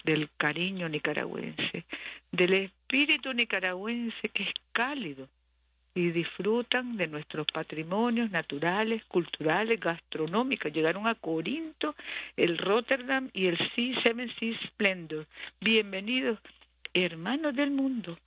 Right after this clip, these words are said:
a esta Nicaragua bendita, siempre libre y siempre llena de esperanza, fe y solidaridad.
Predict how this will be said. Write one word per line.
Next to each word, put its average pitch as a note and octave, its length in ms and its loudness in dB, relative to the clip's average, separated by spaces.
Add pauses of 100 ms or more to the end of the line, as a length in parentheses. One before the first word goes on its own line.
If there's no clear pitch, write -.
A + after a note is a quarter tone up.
(120)
a F3 160 0
esta G3+ 480 -4 (420)
Nicaragua G3 920 2 (520)
bendita, D3+ 800 0 (540)
siempre A#3 400 4
libre D#3+ 500 -4 (360)
y F#3 100 4
siempre G3+ 600 4
llena G#3+ 400 0 (340)
de E3 240 2
esperanza, E3+ 960 0 (320)
fe C4 380 2 (120)
y A3 140 -2
solidaridad. D#3 920 0